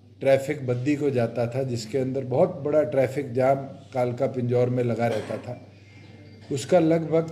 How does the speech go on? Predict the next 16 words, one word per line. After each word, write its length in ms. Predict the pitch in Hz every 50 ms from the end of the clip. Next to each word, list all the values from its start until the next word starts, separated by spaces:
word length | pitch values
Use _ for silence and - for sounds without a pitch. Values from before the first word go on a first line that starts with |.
| -
तिरानवे 500 | - 151 143 143 147 147 160 165 180 190 185
परसेंट 520 | - 156 139 - - - 156 147 143 127 - -
काम 280 | 135 127 131 139 139 120
कंप्लीट 480 | 135 131 120 117 117 123 127 120 120
हो 120 | 107 104 107
चुका 280 | 107 - 123 - 156 151
और 240 | 147 139 131 120
जल्द 360 | 110 127 147 160 151 127 - - - - - - - - - - - - - - - - - - - - - - - - - - - - - 117
मैंने 160 | 117 123 127
गडकरी 380 | 117 127 120 120 - 143 139 139
जी 160 | 139 147 139
से 120 | 135 143 143
भी 80 | 143 143
निवेदन 480 | 131 127 123 123 123 117 123 131 123 117
दिया 200 | 113 113 113 110 107
है 160 | 104 -